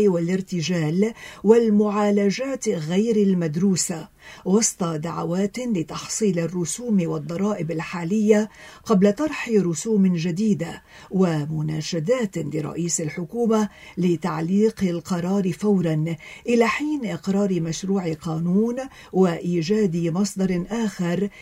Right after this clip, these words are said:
لمساعدة العسكريين، علماً أن وزير المال ياسين جابر كان قد أكد أن لا ضرائب جديدة، إنما حسن جباية للضرائب.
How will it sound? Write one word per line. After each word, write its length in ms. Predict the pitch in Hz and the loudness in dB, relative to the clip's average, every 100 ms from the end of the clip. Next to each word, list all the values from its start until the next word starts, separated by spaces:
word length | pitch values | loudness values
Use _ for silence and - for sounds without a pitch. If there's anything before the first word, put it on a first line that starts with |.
| - | -4
لمساعدة 840 | 185 240 202 165 180 165 156 170 165 180 | 0 2 2 0 -2 -4 -4 -4 -4 -4
العسكريين، 920 | 160 151 170 - 156 147 143 - - 180 - - - - | -4 -4 -6 -4 -4 -6 -10 -14 -16 -18 -18 -20 -16 -6
علماً 640 | 208 302 294 277 247 208 | 2 4 4 2 0 0
أن 160 | 190 175 | 2 2
وزير 440 | 165 160 170 170 | 0 -4 -4 -4
المال 440 | 170 175 233 165 143 | -2 0 0 -2 -4
ياسين 400 | 143 - 160 156 | -6 -6 -4 -4
جابر 440 | 180 190 180 214 233 262 - - - | 0 0 4 4 4 -2 -8 -16 0
كان 240 | 285 302 | 2 2
قد 340 | 269 - - 190 | 0 -2 -2 0
أكد 420 | 285 - 202 165 165 - _ - | -4 0 -2 0 -6 -8 _ 0
أن 200 | 247 254 | 2 2
لا 120 | 349 | 0
ضرائب 560 | 240 220 180 165 156 156 | 2 2 2 0 -2 -2
جديدة، 600 | 151 156 143 147 147 - _ - - | -4 -6 -6 -8 -10 -12 _ -20 0
إنما 540 | 202 190 180 190 233 277 _ - | 6 6 6 2 0 -4 _ -18
حسن 640 | - 339 320 - 233 220 | -8 -4 -4 -2 0 2
جباية 680 | 165 180 151 262 285 190 160 | 2 0 0 0 2 0 -2
للضرائب. 960 | 185 165 147 151 156 196 160 - 151 | -2 -2 -2 -4 -2 -2 -2 -6 -12